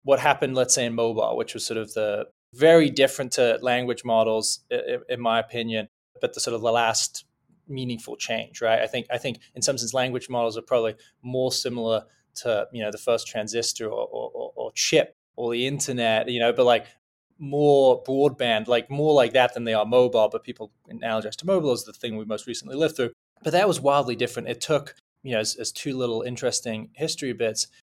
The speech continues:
the iPhone launched in two thousand seven, the App Store in two thousand eight. We invested in Instagram in twenty eleven,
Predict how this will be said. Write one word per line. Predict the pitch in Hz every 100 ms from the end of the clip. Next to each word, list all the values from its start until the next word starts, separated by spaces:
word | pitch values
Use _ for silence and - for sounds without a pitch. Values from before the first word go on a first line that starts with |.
| _ _ _ -
the | 117 - - -
iPhone | 143 143 127
launched | 131 127
in | 120
two | -
thousand | 123 113 110
seven, | - 143 131 123 110 110 _ _ _ _ _ _
the | 135 139
App | 139
Store | - 143
in | 123
two | 123
thousand | 127 117 113 110 147
eight. | 139 123 - - _ _ _ _ _ _ _ -
We | 135 147
invested | 139 135 127 - 131 123
in | 117 110 113 _ _ _
Instagram | 139 139 - 135 127 120 113 107 110 -
in | 123 104
twenty | - 131 123 123
eleven, | 113 117 127 117 110 107